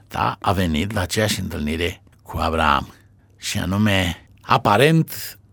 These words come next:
în opoziție cu împăratul Sodomei. Deși, în mod direct, nu apare niciun fel de conflict între ei. Tot ceea ce se întâmplă,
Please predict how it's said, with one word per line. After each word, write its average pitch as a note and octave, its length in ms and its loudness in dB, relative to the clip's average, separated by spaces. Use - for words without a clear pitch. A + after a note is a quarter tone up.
în D3+ 180 6
opoziție G2+ 560 2
cu F2 160 -6
împăratul D#2+ 720 0
Sodomei. C#2 800 -4
Deși, A2+ 720 2
în G#2 140 -2
mod G2 180 2
direct, F#2 720 -4
nu A2 160 0
apare F#2 380 0
niciun F#2+ 600 -6
fel E2+ 220 -4
de D2 260 -4
conflict G2+ 460 -6
între D2+ 300 -2
ei. C#2 280 0
Tot A#2+ 180 2
ceea G#2+ 220 4
ce G2 200 -2
se D#2+ 200 -4
întâmplă, C3+ 640 4